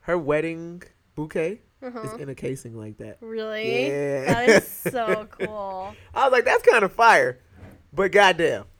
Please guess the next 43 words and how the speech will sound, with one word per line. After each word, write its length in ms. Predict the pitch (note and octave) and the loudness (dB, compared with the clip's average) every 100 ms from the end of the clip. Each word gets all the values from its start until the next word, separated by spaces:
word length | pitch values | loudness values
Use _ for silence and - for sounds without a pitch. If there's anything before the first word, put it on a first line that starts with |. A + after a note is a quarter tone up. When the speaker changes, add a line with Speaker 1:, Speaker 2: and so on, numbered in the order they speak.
| _ _ | _ _
Speaker 1:
that's 200 | - - | -4 -2
a 40 | G#3 | -2
Speaker 2:
Yeah, 60 | |
Speaker 1:
lot. 240 | C#3+ G2+ - _ | -4 -6 -10 _
Speaker 2:
that's 280 | G#3+ G#3 G#3+ | -16 -16 -14
a 60 | |
lot. 380 | G3 F3+ C3 G2 _ _ | -14 -12 -12 -16 _ _
Speaker 1:
But 120 | E3 | -4
Speaker 2:
But 240 | F3 D#3+ _ - | -2 -2 _ -6
Speaker 1:
I 80 | |
could 180 | G3+ A#3 | -4 -2
not 160 | G3+ G3 | 0 0
imagine 400 | F3 F3 F3 F#3+ | 0 -2 -2 -6
two 180 | - F#3 | -8 -6
people 280 | F#3+ F3+ F3 | -6 -6 -4
like 220 | E3 E3 | -4 -6
that 240 | F3 F3+ - C3+ | -8 -10 -12 -12
going 240 | C3+ D3+ | -10 -8
into 220 | D3+ D#3 D3 | -10 -8 -8
a 60 | |
Disney 300 | C3+ D3+ D#3 | -8 -10 -10
store 260 | D#3+ D#3 D#3 | -12 -10 -10
and 160 | C3+ B2+ | -12 -14
seeing 240 | D3+ C#3 | -16 -18
anything 720 | - D#3 E3 - D#3+ D#3 E3+ F#3 _ _ _ _ _ _ _ - | -16 -16 -14 -10 -8 -8 -12 -18 _ _ _ _ _ _ _ -6
Speaker 2:
And 120 | D#3+ | -4
Speaker 1:
of, 80 | D#3+ | -4
Speaker 2:
everything. 300 | F#3+ G3 - | -10 -12 -6
Speaker 1:
of 120 | D#3+ | -2
those 220 | D3 D#3+ D3 | 2 0 0
versions, 520 | D#3 F3 E3+ F#3 F#3+ | -2 -2 -2 -8 -6
like, 260 | D#3+ C#3 _ | -6 -6 _
anything 460 | - F#3 F#3 F3 F3 | -12 -10 -6 -6 -6
with 140 | E3 C#3 | -8 -2
Darth 180 | D#3+ D3+ | -2 -2
Vader 240 | D#3 D#3+ | -4 -2
on 120 | D#3+ | -4
it, 60 | D#3 | -6
like, 160 | A#2+ - | -10 -10
pins, 480 | - D3+ A2 - - | -10 -10 -12 -10 0
pencils, 480 | - D#3 C#3 A#2 - _ _ | 0 0 -10 -12 -14 _ _
fucking 300 | D#3 - A#2+ | -14 -14 -16
snacks, 500 | - E3 C#3+ - | -6 -4 -4 -8